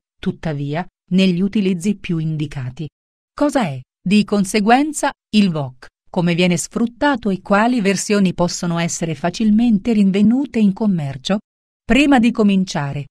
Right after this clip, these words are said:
è bene specificare come il termine wok sia del tutto generico, per identificare una categoria di tegami e padelle da cucina dalla forma svasata.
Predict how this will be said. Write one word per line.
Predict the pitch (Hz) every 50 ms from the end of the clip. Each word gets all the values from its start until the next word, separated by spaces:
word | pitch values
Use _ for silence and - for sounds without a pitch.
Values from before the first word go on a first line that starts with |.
| _ _ _
è | - 240
bene | 214 190 269 269 262 220 214 202
specificare | - - 202 196 - 220 202 - 220 208 - 220 220 233 233 226 220
come | 214 - 170 160 151
il | 151 151 -
termine | - 175 180 180 175 180 170 170 165
wok | 147 156 160 160 160 -
sia | - - - 233 247 254
del | 226 233 226 214 -
tutto | - 277 311 311 _ - 254 220
generico, | 180 196 196 190 185 165 131 131 135 131 - - 147 - _ _ _ _
per | - 196 190 196
identificare | 214 202 208 202 202 208 214 208 - 208 190 - 240 254 269 254 240 220
una | 202 180 170
categoria | - - 185 180 180 180 170 170 175 170 180 190 208 208
di | 175 196 202 196
tegami | 208 196 180 208 233 247 233 208
e | 190 180
padelle | - 208 190 202 214 247 254 240 208
da | 196 208
cucina | 208 - 160 135 - 208 208 190 185
dalla | 156 165 160 156 151
forma | 147 - 214 214 202 185 175 175
svasata. | - 160 156 147 - - - 143 131 127 - - 131